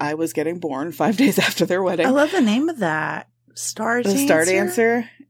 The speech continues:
Speaker 1: Yeah.
Speaker 2: Hmm.
Speaker 1: But things were already a mess during their cruise, just days into their marriage. Scott criticized Karen for eating too many sweets and not knowing how to use the fancy and complicated cutlery at dinner.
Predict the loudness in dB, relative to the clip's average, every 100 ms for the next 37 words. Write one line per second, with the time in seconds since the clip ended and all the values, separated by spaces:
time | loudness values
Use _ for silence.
0 | _ _ _ _ _ _ 0 0 2 0
1 | -2 -6 -20 -8 -8 -8 -12 _ _ _
2 | -2 0 2 2 2 0 0 2 2 2
3 | 4 4 2 0 -2 -4 -6 -6 -2 -2
4 | -2 -4 -6 -10 -8 -6 -8 -6 -6 -6
5 | -2 0 0 -2 -6 -4 -6 -6 -8 -8
6 | -10 -12 -14 _ -20 -20 -20 -20 -20 _
7 | -10 -8 2 4 4 2 2 2 4 2
8 | 0 2 4 4 0 0 2 2 0 -4
9 | -4 -2 -2 -2 0 0 0 -8 -12 _
10 | _ _ _ -2 2 2 2 -2 -2 0
11 | 0 2 0 0 0 0 0 -2 0 0
12 | 0 -2 0 0 2 0 0 -2 -2 -2
13 | -2 -4 -4 -4 -2 0 0 0 2 0
14 | -2